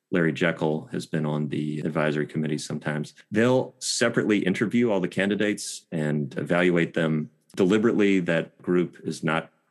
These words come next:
composed of all lawyers. There are one or two lawyers, uh, on that group, but really it's an opportunity for the community to evaluate and give some input in the selection process. And then you interview as well with the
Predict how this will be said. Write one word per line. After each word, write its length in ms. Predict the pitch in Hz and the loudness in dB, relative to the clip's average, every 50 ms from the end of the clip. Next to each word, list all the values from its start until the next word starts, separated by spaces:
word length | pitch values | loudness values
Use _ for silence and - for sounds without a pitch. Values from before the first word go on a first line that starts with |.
| _ | _
composed 540 | - 92 82 85 82 80 80 78 78 - - | -8 -6 -4 0 0 0 0 0 -2 -4 -4
of 260 | 85 78 73 - - - - | -4 -4 -6 -6 -8 -4 -2
all 200 | 80 80 80 78 | 0 2 2 2
lawyers. 460 | 78 78 80 80 85 82 80 80 - | 2 2 2 2 2 0 0 -2 -4
There 120 | - 80 78 | -4 -4 -4
are 60 | 73 | -2
one 200 | 73 82 85 80 | 0 0 2 2
or 80 | 73 | 0
two 200 | 71 - - 85 | 0 0 -2 0
lawyers, 600 | 78 76 76 76 76 76 73 73 71 - - - - 87 | 0 0 0 0 0 2 0 0 -2 -4 -8 -10 -8 -6
uh, 100 | 80 - | -6 -4
on 140 | 78 76 | -4 -4
that 160 | 78 80 - - | -4 -4 -4 -2
group, 260 | - 80 78 - - | 0 0 0 0 0
but 140 | - 80 98 | 0 2 2
really 420 | 127 156 156 139 120 104 - - - - - | 4 4 4 4 2 2 0 -4 -10 -10 -10
it's 140 | 95 - - | -6 -2 0
an 60 | 107 | 0
opportunity 580 | 101 90 92 85 - - 101 98 92 80 85 80 | 0 0 0 -2 0 0 2 2 2 2 0 0
for 160 | - - 92 | -2 -4 -6
the 100 | 80 80 | -6 -6
community 800 | - - 82 80 87 92 92 87 82 - 80 78 78 80 78 78 | -4 -2 0 2 4 4 4 2 0 0 0 0 0 0 -2 -4
to 380 | - - - 82 80 80 - - | -6 -4 -2 0 0 0 0 -2
evaluate 600 | 80 76 82 80 80 80 80 76 78 76 76 76 | -2 -2 0 0 2 2 2 2 0 0 -2 -2
and 120 | 78 - | -4 -4
give 140 | 85 78 - | -4 -4 -4
some 180 | - 78 76 | -4 -4 -2
input 400 | 76 78 80 - - 73 71 - _ _ _ _ _ _ _ | -2 -2 -2 -2 -4 -4 -4 -6 _ _ _ _ _ _ _
in 140 | - 85 80 | -4 -2 -2
the 60 | 78 | -2
selection 420 | - - 90 85 80 - - 82 78 | -2 0 0 0 0 0 -2 -4 -4
process. 560 | - 82 78 73 - - 78 71 - - - - | -2 -2 -4 -4 -4 -4 -6 -6 -6 -8 -4 -2
And 120 | 92 90 | 0 2
then 80 | 90 90 | 4 4
you 100 | 85 87 | 2 2
interview 400 | 98 95 90 82 78 82 80 78 | 2 2 2 2 2 0 0 -2
as 160 | 76 - - | -2 -4 -4
well 240 | - 76 73 71 71 | -4 -2 -2 -2 -2
with 300 | 76 78 - - - - | -4 -6 -6 -8 -10 -8
the 420 | - 82 78 76 73 73 73 | -6 -4 -2 -2 -2 -4 -4